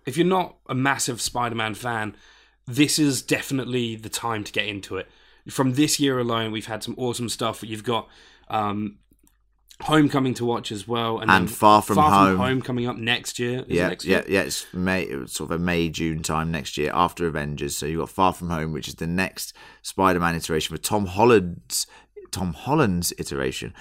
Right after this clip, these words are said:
Speaker 2: of Peter Parker, which is gonna be very good.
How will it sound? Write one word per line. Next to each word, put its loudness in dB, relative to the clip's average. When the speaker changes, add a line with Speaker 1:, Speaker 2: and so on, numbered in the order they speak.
Speaker 2:
of -4
Peter -4
Parker, -2
which -8
is -8
gonna -8
be -6
very -4
good. -10